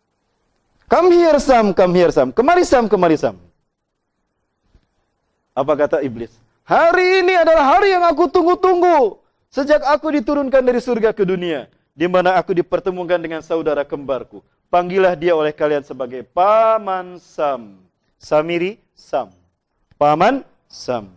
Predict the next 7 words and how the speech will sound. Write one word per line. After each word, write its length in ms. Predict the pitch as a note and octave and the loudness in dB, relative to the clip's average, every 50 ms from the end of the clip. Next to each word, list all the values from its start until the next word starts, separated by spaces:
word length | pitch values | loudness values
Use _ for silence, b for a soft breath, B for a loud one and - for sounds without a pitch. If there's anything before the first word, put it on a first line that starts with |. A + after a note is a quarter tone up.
| _ _ _ _ _ _ _ | _ _ _ _ _ _ _
Apa 240 | - B2 - D3 C#3 | -12 -8 -6 -6 -6
yang 80 | B2+ | -6
terbayang 320 | C#3 B2+ B2+ B2+ B2+ B2+ B2 | -6 -2 -2 -2 -2 -2 -4
dalam 160 | A#2+ B2 A#2+ | -6 -6 -6
benak 240 | A#2 A#2 A2 G#2+ - | -6 -8 -10 -10 -12
kita? 160 | G#2 G#2+ G2 _ _ _ _ _ _ _ _ _ _ _ _ _ _ _ - | -16 -16 -16 _ _ _ _ _ _ _ _ _ _ _ _ _ _ _ -4
Amerika. 1040 | D#4 F4 F#4+ G4 F#4+ F#4 E4 D#4 D4 C4+ C4 B3 A#3+ A3+ E3+ G#3+ F3+ E3 D3 C3 | 0 0 2 2 2 2 2 2 4 4 2 2 0 0 0 2 2 2 2 0